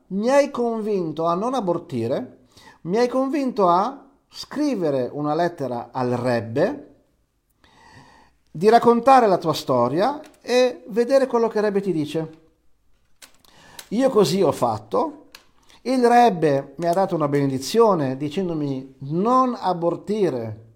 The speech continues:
andrà tutto bene". Io ho ascoltato la parola del Rebbe, non ho abortito, il bambino è nato, era sano, è diventato un, un soldato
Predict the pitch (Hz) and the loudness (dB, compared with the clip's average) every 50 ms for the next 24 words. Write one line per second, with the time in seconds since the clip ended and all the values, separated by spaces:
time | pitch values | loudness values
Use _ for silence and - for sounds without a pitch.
0 | _ _ _ _ _ _ _ _ _ _ _ - 143 143 143 143 165 185 160 156 | _ _ _ _ _ _ _ _ _ _ _ -8 -6 -4 -2 0 0 0 0 0
1 | - 156 147 - 131 117 104 107 104 104 104 123 160 202 233 - - _ _ _ | -4 -8 -6 -6 -8 -6 -4 -4 -4 -4 -4 -4 -6 -6 -8 -12 -18 _ _ _
2 | _ _ _ _ _ _ _ _ _ _ _ _ _ _ _ _ _ _ _ _ | _ _ _ _ _ _ _ _ _ _ _ _ _ _ _ _ _ _ _ _
3 | _ _ _ _ _ _ _ _ _ _ _ _ 156 196 240 254 220 170 127 117 | _ _ _ _ _ _ _ _ _ _ _ _ -4 -2 0 2 2 2 2 0
4 | - 139 143 - - - 139 135 131 143 170 170 156 147 - 127 110 101 92 - | -2 -4 -4 -4 -6 -8 -8 -8 -2 0 0 0 0 -2 -4 -10 -10 -10 -12 -14
5 | - _ _ 123 123 120 - 123 123 127 123 123 117 104 107 98 95 92 92 95 | -20 _ _ -10 -10 -8 -6 -6 -6 -4 -6 -8 -8 -10 -12 -12 -12 -12 -12 -12
6 | 104 120 143 190 226 - _ _ _ _ _ 170 185 208 220 208 190 170 151 131 | -12 -12 -12 -12 -12 -16 _ _ _ _ _ -14 -10 -10 -8 -6 -4 -4 -4 -6
7 | 123 123 117 117 117 - 101 92 - - 156 220 208 - _ _ _ _ _ _ | -6 -8 -10 -12 -12 -14 -14 -14 -12 -14 -14 -14 -14 -20 _ _ _ _ _ _
8 | _ _ _ 175 180 180 180 190 180 180 185 202 190 160 147 131 120 113 110 104 | _ _ _ -8 -8 -6 -4 -6 -6 -6 -6 -6 -6 -4 -6 -6 -6 -8 -8 -10
9 | 110 110 - 180 214 226 - - - _ - 196 196 196 196 185 - - - - | -12 -10 -12 -12 -12 -12 -18 -20 -20 _ -12 -10 -8 -8 -8 -10 -12 -12 -8 -6
10 | 202 214 220 220 220 220 226 254 254 _ _ _ _ _ _ _ _ _ _ _ | -6 -6 -6 -8 -8 -10 -12 -14 -16 _ _ _ _ _ _ _ _ _ _ _
11 | - 147 147 156 156 185 185 180 180 160 165 160 165 156 - 185 180 175 190 220 | -10 -8 -8 -8 -6 -6 -6 -6 -4 -6 -6 -6 -8 -6 -4 -4 -2 -2 -2 -2
12 | 240 233 - 247 240 262 | -4 -4 -6 -10 -10 -10